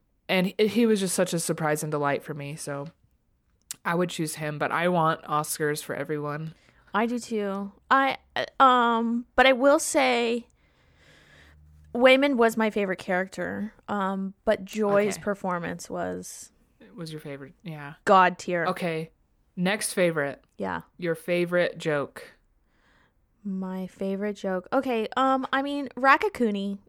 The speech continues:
Speaker 2: was
Speaker 1: <laughs>
Speaker 2: pretty fucking good. I think, like, the whole,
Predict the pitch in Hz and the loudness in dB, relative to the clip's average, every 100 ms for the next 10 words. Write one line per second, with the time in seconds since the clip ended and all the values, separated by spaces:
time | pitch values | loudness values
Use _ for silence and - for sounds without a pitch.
0 | _ 202 185 190 180 175 - - - - | _ -6 2 2 2 -2 -6 -6 -10 -18
1 | _ - 233 220 - 190 - 180 156 143 | _ -2 0 0 -2 -2 -2 -8 -6 -6
2 | 175 - _ _ _ _ - 196 202 - | -8 -14 _ _ _ _ -4 -2 -2 -2
3 | 214 208 202 - 196 196 - 196 214 214 | -2 -2 -6 -2 -2 0 -4 -2 2 4
4 | 220 220 | 4 2